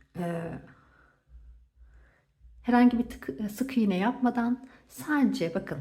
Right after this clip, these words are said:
şuradan geçirdim. Tığımı, ipimi doladım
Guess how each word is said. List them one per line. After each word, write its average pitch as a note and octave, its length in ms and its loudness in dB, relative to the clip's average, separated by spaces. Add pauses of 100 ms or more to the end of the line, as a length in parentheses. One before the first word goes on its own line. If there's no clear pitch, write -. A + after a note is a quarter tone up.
(160)
şuradan F3 380 -2
geçirdim. G#3 540 -4 (560)
Tığımı, G3+ 520 4
ipimi D#3 420 0
doladım A3+ 560 2